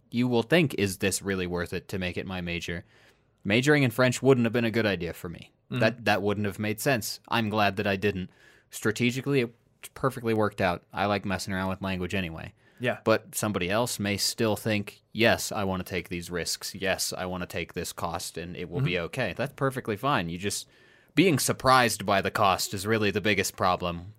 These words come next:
Speaker 1: when you're
Speaker 2: Yeah.
Speaker 1: like, "Wait, this isn't everything they promised?"
Speaker 2: And, you know, how many, how many people change their major?
Speaker 1: Yeah.
Speaker 2: I think I read a stat somewhere that was like, you know, sixty, sixty-six percent of all college, uh,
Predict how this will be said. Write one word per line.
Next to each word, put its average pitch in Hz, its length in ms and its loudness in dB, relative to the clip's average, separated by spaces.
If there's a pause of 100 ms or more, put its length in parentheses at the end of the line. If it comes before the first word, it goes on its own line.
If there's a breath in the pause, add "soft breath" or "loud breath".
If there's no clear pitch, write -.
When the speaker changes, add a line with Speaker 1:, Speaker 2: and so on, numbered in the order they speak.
Speaker 1:
when 107 160 0
you're 120 100 4
Speaker 2:
Yeah. 104 80 4
Speaker 1:
like, 95 180 4
"Wait, 123 240 6
this 107 160 -2
isn't 117 200 0
everything 117 360 2
they 107 100 2
promised?" 120 540 0 (640 loud breath)
Speaker 2:
And, 170 320 2
you 156 120 -4
know, 156 120 -4
how 147 220 -4
many, 160 220 -6 (180)
how 135 80 -4
many 165 200 0
people 131 440 -4
change 123 280 -6
their 113 100 -4
major? 107 340 -10 (1040)
Speaker 1:
Yeah. 92 180 6
Speaker 2:
I 85 40 2
think 135 260 -2
I 123 40 2
read 120 180 0
a 117 40 -2
stat - 340 -2
somewhere 113 260 -6
that 110 80 -4
was 110 120 -6
like, 107 180 -6
you 113 100 -10
know, 110 80 -10
sixty, - 440 -8 (100)
sixty-six 139 540 -6
percent 120 300 -6
of 113 60 -8
all 110 120 -4
college, 113 500 -6 (480)
uh, 113 320 -10